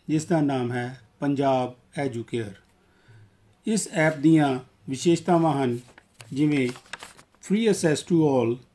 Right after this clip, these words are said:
ਕਿਸੇ ਤਰ੍ਹਾਂ ਦੇ ਲੌਗਇਨ ਦੀ ਜ਼ਰੂਰਤ ਨਹੀਂ ਹੋਵੇਗੀ। ਇਹ ਐਪ ਪੰਜਾਬ ਦੇ ਸਰਕਾਰੀ ਸਕੂਲਾਂ ਦੇ ਵਿਦਿਆਰਥੀਆਂ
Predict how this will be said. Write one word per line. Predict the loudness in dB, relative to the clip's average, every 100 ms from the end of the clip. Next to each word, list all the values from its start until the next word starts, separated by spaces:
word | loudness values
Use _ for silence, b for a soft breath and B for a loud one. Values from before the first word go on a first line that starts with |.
| _ -8
ਕਿਸੇ | -2 -2
ਤਰ੍ਹਾਂ | 0 0 2
ਦੇ | 0
ਲੌਗਇਨ | 0 0 0 -2
ਦੀ | -2
ਜ਼ਰੂਰਤ | -2 -2 -2 -4
ਨਹੀਂ | -2 0
ਹੋਵੇਗੀ। | 0 0 0 -2 -4 b b b b _
ਇਹ | 4 6
ਐਪ | 6 2 -2 -10 _ -20 -10
ਪੰਜਾਬ | -4 0 0 0
ਦੇ | -2
ਸਰਕਾਰੀ | -4 -6 -4 -2 -2
ਸਕੂਲਾਂ | -2 -4 -4
ਦੇ | -2 -2
ਵਿਦਿਆਰਥੀਆਂ | 0 -2 -2 -4 -6 -4 -6